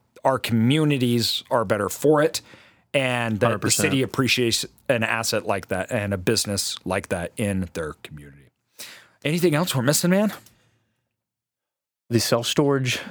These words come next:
Speaker 2: Income Manager Podcast.
Speaker 1: That's right.
Speaker 2: Dude, almost, almost forgot even.
Speaker 1: Dude, we, it, we were supposed to talk about this. We were supposed to talk
Speaker 2: <laughs> Yeah.
Speaker 1: about this right at the first, because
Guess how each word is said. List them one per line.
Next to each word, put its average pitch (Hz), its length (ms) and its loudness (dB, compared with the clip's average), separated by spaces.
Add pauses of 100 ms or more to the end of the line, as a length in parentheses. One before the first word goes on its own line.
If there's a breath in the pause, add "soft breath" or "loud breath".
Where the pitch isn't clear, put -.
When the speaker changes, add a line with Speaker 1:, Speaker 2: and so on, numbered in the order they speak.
(160)
Speaker 2:
Income 131 560 2 (400)
Manager 120 400 2
Podcast. - 880 0 (260 loud breath)
Speaker 1:
That's - 340 0
right. 143 500 4
Speaker 2:
Dude, 123 240 4
almost, 104 460 0
almost 107 340 0
forgot 98 380 0
even. 98 260 0 (260)
Speaker 1:
Dude, 160 340 4 (120)
we, 165 140 6
it, 202 240 2
we 214 100 -2
were 262 100 4
supposed 494 460 4
to 196 60 -6
talk 220 260 0
about 170 260 2
this. 143 260 2
We 170 80 8
were 165 40 4
supposed 160 280 2
to 165 40 -8
talk 170 160 2
Speaker 2:
<laughs> - 0 -
Yeah. 139 60 4
Speaker 1:
about 117 200 2
this 127 180 2
right 135 160 4
at 127 100 -2
the - 40 -16
first, - 380 -2 (340 loud breath)
because 151 320 -2